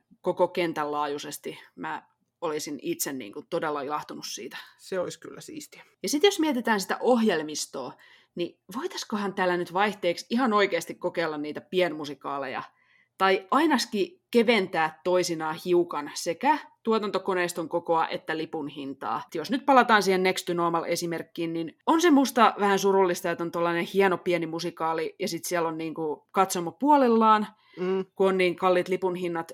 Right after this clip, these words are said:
Speaker 1: Et mieluummin mä näkisin, että olisi tällaisia pieniä musikaaleja, missä olisi sitten katsomot täynnä, kun ihmiset pääsis vähän halvemmalla niitä katsomaan.
Speaker 2: No näinpä.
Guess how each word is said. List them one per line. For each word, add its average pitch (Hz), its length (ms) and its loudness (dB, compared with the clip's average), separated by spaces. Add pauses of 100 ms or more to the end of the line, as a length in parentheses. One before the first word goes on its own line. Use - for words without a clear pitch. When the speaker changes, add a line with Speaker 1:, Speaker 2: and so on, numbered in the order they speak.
Speaker 1:
Et 170 300 -8 (100)
mieluummin 247 440 6
mä 190 80 4
näkisin, 190 380 2
että 175 140 -2
olisi 180 120 0
tällaisia 175 380 0
pieniä 196 360 2
musikaaleja, 165 560 -4
missä 165 260 -6
olisi 170 120 -4
sitten - 220 -12
katsomot 180 460 -4
täynnä, 165 280 0
kun 170 120 -8
ihmiset 170 340 -10
pääsis 156 300 -8
vähän 165 200 0
halvemmalla 151 520 -4
niitä - 220 -14
katsomaan. - 500 -14 (360)
Speaker 2:
No 165 100 -12
näinpä. 156 380 -10